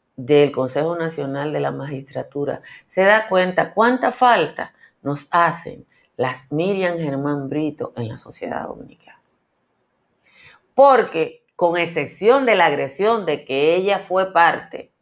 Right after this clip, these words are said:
eh, en, en la reunión anterior o en la reunión,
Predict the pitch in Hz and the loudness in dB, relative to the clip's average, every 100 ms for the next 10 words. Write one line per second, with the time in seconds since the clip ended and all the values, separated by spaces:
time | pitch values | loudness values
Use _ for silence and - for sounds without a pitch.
0 | _ _ _ _ _ 131 143 135 135 127 | _ _ _ _ _ -2 2 2 2 0
1 | - 123 120 120 120 117 117 110 - - | -2 0 0 0 -4 -6 -8 -12 -16 -10
2 | 120 120 120 120 123 123 123 135 147 160 | -4 0 0 0 -2 -2 -2 -2 -2 0
3 | 170 170 160 160 160 160 - - _ _ | -2 -2 0 2 2 2 0 -8 _ _
4 | _ 247 240 120 123 120 127 139 165 165 | _ -2 0 0 0 0 2 2 2 0
5 | 160 | -4